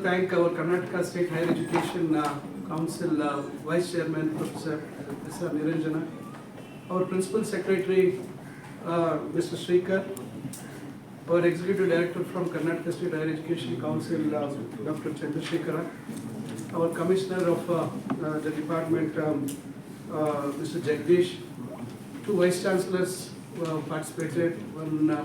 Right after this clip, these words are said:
Professor, uh, Lingaraj Gandhi and, uh, Dayanand Baxter, and all the, uh, uh, members of the British Council and our Education Department. Thank you all for, uh, making this, uh, event, uh,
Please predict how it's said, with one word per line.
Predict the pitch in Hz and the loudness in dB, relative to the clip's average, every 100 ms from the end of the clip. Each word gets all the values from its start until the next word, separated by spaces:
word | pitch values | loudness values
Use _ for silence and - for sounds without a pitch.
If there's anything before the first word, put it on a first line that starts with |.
| - | -4
Professor, | 156 - 165 143 147 | -6 -2 -4 0 -2
uh, | 143 135 147 | 0 -2 0
Lingaraj | 156 160 - 147 | 2 2 -2 -2
Gandhi | 151 156 170 | 0 4 4
and, | 147 147 | 4 0
uh, | 143 143 135 - - | -2 -4 -6 -8 -8
Dayanand | 151 151 151 | -4 -2 -2
Baxter, | 143 - 170 165 - - 123 107 - - - - - | -2 -2 -2 -4 -6 -10 -8 -8 -8 -12 -14 -14 -6
and | 160 160 | 0 2
all | 160 185 | 4 4
the, | 185 175 - - - - - 165 | 4 2 -2 -8 -14 -14 -8 -4
uh, | 160 156 151 143 - 143 - - - - - | 0 0 0 0 -4 -8 -10 -12 -12 -12 -10
uh, | 170 156 151 147 139 | -6 -4 -4 -4 -2
members | 139 180 190 196 | 0 2 2 2
of | 180 - | 0 2
the | |
British | 175 - 180 - | 0 2 0 0
Council | 175 160 156 190 175 | 0 0 0 0 0
and | 156 156 156 - - | 2 2 2 -2 -6
our | 160 170 | -2 0
Education | 160 165 175 156 170 | 0 0 -2 -2 -2
Department. | 151 147 143 151 165 - - - - - - - | -4 -2 -4 0 -2 -2 -8 -12 -12 -12 -12 -4
Thank | 185 196 | 0 2
you | 208 | 6
all | 208 208 | 6 6
for, | 202 180 175 156 160 | 2 2 4 4 2
uh, | 156 - - - | 0 -2 -6 -4
making | 170 175 185 175 | 4 4 4 4
this, | 160 - - | 2 0 0
uh, | 156 147 151 | 0 0 0
event, | 160 170 156 | 2 2 2
uh, | 165 143 | -2 -2